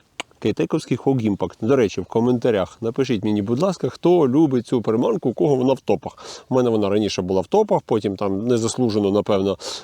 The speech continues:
відсунута була в бік. Але щойно її от сьогодні я вчепив, то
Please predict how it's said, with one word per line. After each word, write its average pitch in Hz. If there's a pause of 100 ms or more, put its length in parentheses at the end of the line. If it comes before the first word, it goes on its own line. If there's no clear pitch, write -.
(140)
відсунута 101
була 113
в 131
бік. 196 (640)
Але 147
щойно 147
її 127
от 113
сьогодні 107
я 104
вчепив, 175
то -